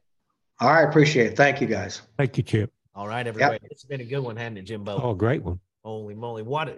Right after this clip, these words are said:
Speaker 3: it's such a historic steer open family, rodeo family, uh, raising horses. I mean, they've been in every aspect of rodeo, from world champions to stock contractors to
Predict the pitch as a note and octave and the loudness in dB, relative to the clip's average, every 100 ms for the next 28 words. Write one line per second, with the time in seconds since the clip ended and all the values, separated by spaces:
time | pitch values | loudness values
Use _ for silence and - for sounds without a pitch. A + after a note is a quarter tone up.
0 | - F#3+ F#3 F#3 C#3 D3 C#3 D3 C#3+ C#3+ | -14 -6 -4 -2 -4 -4 -6 -8 -8 -10
1 | - D3 C#3+ C#3 C#3 B2 C3+ C#3 C#3 C3 | -10 -6 -4 -4 -6 -10 -6 -6 -6 -8
2 | G#2+ C#3 D#3+ D3 D3 C#3+ C3+ D3 C#3+ C#3+ | -6 -2 -2 -2 -4 -4 -6 -8 -6 -6
3 | C#3+ C3+ C3 _ _ _ _ A2+ G#2+ F2+ | -8 -8 -10 _ _ _ _ -10 -10 -10
4 | F2 _ _ _ _ C3+ D#3+ D3 A#2+ C3+ | -16 _ _ _ _ -6 -4 -4 -4 -4
5 | E3+ E3 E3+ D#3+ C#3+ - - F3 - _ | -2 -2 -4 -6 -6 -14 -18 -18 -20 _
6 | C#3 D3 C#3 E3+ E3+ C3+ D3+ D3 C#3 D3+ | -10 -4 -2 0 -2 -2 -4 -4 -4 -4
7 | D#3 - B2+ A2+ A2+ A#2+ A2+ G#2+ F#2+ G#2 | -6 -6 -8 -8 -2 -2 -2 -6 -8 -12
8 | G2+ C#3+ D#3+ C#3 D3+ C#3 C#3 C3+ B2 G2+ | -8 -4 -4 -4 -6 -6 -6 -10 -10 -10
9 | - C#3+ C3+ C#3+ C3 C3+ C3 B2 B2+ B2 | -6 -6 -8 -10 -10 -8 -8 -8 -10 -12
10 | - G#2+ | -10 -12